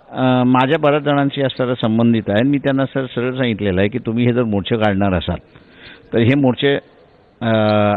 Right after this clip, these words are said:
आम्ही काढा असं काही सांगितलेलं नाही, संघटनांनी काढ-, निर्णय घेतलेला नाही. उलट ह्या मोर्चे काढू नयेत या मताचे आम्ही सगळेजण आहोत आणि जर तरीही तुम्ही काढू, काढणार असाल हे मोर्चे तर एक लक्षात घ्या की तुमच्यावरती हा स्टॅम्प लागणार आहे की तुम्ही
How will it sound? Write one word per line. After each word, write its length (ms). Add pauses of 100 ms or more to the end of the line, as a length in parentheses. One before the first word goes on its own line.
आम्ही 220
काढा 260
असं 160
काही 120
सांगितलेलं 520
नाही, 220
संघटनांनी 760
काढ-, 420
निर्णय 560
घेतलेला 440
नाही. 200 (640)
उलट 200 (160)
ह्या 120
मोर्चे 320
काढू 340
नयेत 180 (200)
या 140
मताचे 400
आम्ही 180
सगळेजण 380
आहोत 240 (180)
आणि 120
जर 220 (180)
तरीही 220
तुम्ही 240
काढू, 300
काढणार 480
असाल 300
हे 80
मोर्चे 380 (540)
तर 120
एक 220
लक्षात 260
घ्या 260 (380)
की 60
तुमच्यावरती 560
हा 140
स्टॅम्प 380
लागणार 340
आहे 260 (580)
की 60
तुम्ही 300